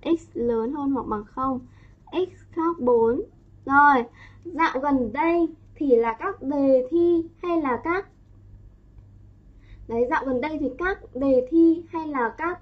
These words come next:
các, ờ, cái đề kiểm tra của các con thì đều cho điều kiện xác định rồi. Đấy, nên là xu hướng bây giờ là chúng ta không cần phải tìm điều kiện xác định nữa. Nhưng mà trừ những bạn mà thi trắc nghiệm nhá. Đấy, những bạn mà thi trắc nghiệm là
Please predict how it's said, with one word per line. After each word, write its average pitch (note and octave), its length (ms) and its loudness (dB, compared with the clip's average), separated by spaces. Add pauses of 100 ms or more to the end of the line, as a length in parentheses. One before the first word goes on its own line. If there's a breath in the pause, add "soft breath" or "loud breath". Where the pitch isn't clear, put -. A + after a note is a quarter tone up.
các, E4+ 200 -6
ờ, D#4 380 -6
cái A3 260 -2
đề - 240 -4
kiểm A3 140 -2
tra D4 220 -8
của A#3 80 -2
các B3 140 -8
con D4 200 -4
thì C#4 100 -6
đều A#3+ 300 2
cho C#4+ 260 0
điều B3+ 140 0
kiện - 160 -14
xác D#4+ 140 -10
định C#4 220 -10
rồi. A3 280 0 (380 loud breath)
Đấy, A#3 380 -2
nên D#4 200 -6
là C#4+ 300 -2
xu E4+ 160 0
hướng D4+ 380 2
bây F4+ 140 -2
giờ C#4 140 -6
là A#3 140 -4
chúng A#3+ 140 -8
ta D4+ 160 -8
không D#4+ 140 -10
cần C4 160 -10
phải A3 140 -12
tìm B3 180 -6
điều A#3 120 -2
kiện A3+ 140 -10
xác C#4+ 120 -18
định C#4+ 220 -10
nữa. C4+ 200 -6 (480 soft breath)
Nhưng F4+ 140 0
mà D#4 200 2
trừ C#4+ 320 2
những B3+ 180 -4
bạn D#4+ 200 -4
mà A3+ 140 -2
thi C#4 100 -8
trắc D#4+ 120 -6
nghiệm D#4+ 240 -2
nhá. C#4 220 -6 (220)
Đấy, G#3+ 240 -8
những C4+ 160 -6
bạn D#4+ 160 -2
mà A3 180 -4
thi C#4 140 -8
trắc E4 100 -6
nghiệm E4 280 -2
là G#3+ 380 -4